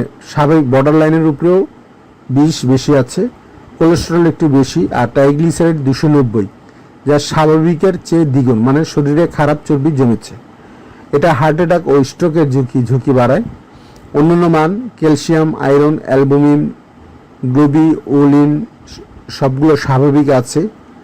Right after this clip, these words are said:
মানে শরীরের পুষ্টির দিক থেকে বড় সমস্যা নেই। উপসংহার, এই রিপোর্ট থেকে আমরা বুঝতে পারছি ডায়াবেটিস আছে, রক্তের চর্বি বেশি যা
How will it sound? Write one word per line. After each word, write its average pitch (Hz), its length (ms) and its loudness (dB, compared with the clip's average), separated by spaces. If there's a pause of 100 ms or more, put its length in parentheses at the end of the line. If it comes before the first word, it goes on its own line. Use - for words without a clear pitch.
(720)
মানে 139 180 2 (240)
শরীরের 160 380 0
পুষ্টির 170 440 -4
দিক 156 120 0 (120)
থেকে 123 200 -2 (580)
বড় 139 160 4 (140)
সমস্যা 143 420 -2
নেই। 98 100 -4 (200)
উপসংহার, 151 520 0 (920)
এই 156 140 4
রিপোর্ট 165 300 0
থেকে 175 220 0
আমরা 139 140 2 (100)
বুঝতে 131 260 -4
পারছি 147 300 -4 (640)
ডায়াবেটিস 139 420 2 (100)
আছে, 147 220 -2 (680)
রক্তের 135 280 -2 (100)
চর্বি 147 360 2 (240)
বেশি 135 300 0 (200)
যা 127 100 2